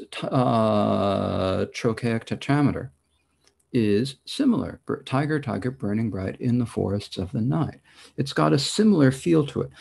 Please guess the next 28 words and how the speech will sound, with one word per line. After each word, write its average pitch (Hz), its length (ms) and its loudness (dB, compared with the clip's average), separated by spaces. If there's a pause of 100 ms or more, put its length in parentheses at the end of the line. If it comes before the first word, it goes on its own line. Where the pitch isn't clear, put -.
(200)
So 139 240 6
it 156 200 6
would 180 220 6
be 143 300 6
a - 60 0
reasonable 147 560 4
thing 156 220 -2
to 127 60 -2
try 120 280 -2
to 117 160 -2 (260)
actually 135 320 0
translate 135 600 2
it 123 140 -4 (920)
into 139 500 4
this 127 240 -2
meter. 170 340 -2 (840)
However, 165 460 6
this 156 260 4
meter 175 300 6
in 127 200 4
English 139 440 2
is 117 100 0
actually 139 420 0
very 113 280 -2
difficult 107 480 -6
to 95 80 -8
make 95 320 -4
work. - 340 -8